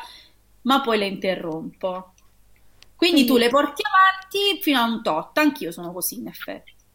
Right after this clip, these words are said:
Speaker 2: Quindi non sei
Speaker 1: Un po',
Speaker 2: consistent,
Speaker 1: un po'
Speaker 2: quindi no.
Speaker 1: Non sei consistent, no, va. <laughs> Perché ne voglio fare troppe, sì, è vero, è vero, un po',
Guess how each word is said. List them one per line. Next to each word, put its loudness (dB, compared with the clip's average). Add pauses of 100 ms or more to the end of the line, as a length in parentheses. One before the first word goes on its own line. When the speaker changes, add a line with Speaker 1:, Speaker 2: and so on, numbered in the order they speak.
(220)
Speaker 2:
Quindi -14
non -12
sei -8
Speaker 1:
Un 2
po', -10
Speaker 2:
consistent, -6
Speaker 1:
un -4
po' 2
Speaker 2:
quindi -2
no. -6 (560)
Speaker 1:
Non 8
sei 4
consistent, -8
no, -4
va. -2 (1800)
<laughs> 0 (720)
Perché 0
ne 2
voglio 4
fare 0
troppe, -4
sì, -2
è -4
vero, -8
è -12
vero, -14
un -16
po', -10